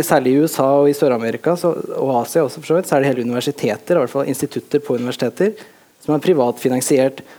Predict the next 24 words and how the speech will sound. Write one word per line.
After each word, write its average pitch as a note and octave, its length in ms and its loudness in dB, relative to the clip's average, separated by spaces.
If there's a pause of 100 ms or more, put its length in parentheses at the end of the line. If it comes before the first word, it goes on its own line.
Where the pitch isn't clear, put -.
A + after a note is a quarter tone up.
(120)
og - 120 -2
utgjør D#3 680 2
da C#3+ 80 6 (200)
en D3+ 120 2
del B2+ 180 4
av E3 140 4
den D#3 80 0
her C#3 120 2
tankekrigen B2+ 680 -2
som D3+ 80 -4
jeg D3+ 100 0
vil F3 120 -2
hevde A2+ 180 -2
at, - 180 -12
at B2 100 -8
de C#3 80 -2
faktisk A#2 360 -6
er A#2 100 -2
med A2+ 140 -8
å - 20 -10
kjempe, - 260 -8
selv C3+ 200 -2
om B2+ 100 0
det B2+ 240 0